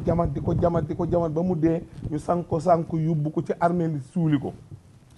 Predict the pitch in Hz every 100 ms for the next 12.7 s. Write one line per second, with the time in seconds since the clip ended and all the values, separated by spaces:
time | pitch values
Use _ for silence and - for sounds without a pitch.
0 | - 139 135 190 170 214 190 165 175 175
1 | 151 170 170 175 165 156 170 170 170 160
2 | 160 - - - 170 165 175 143 175 180
3 | 151 - 165 175 175 165 170 165 170 165
4 | 160 180 160 165 165 - - - 151 180
5 | 170 151 - 165 180 190 - - 190 185
6 | - - - - - 131 120 98 127 -
7 | 160 151 156 147 127 123 101 - - -
8 | - 160 151 143 113 - - - 139 185
9 | 180 147 170 185 175 165 170 160 160 160
10 | 143 143 131 131 127 120 - 113 - -
11 | - - - - _ _ _ - 147 160
12 | 147 156 160 147 151 143 151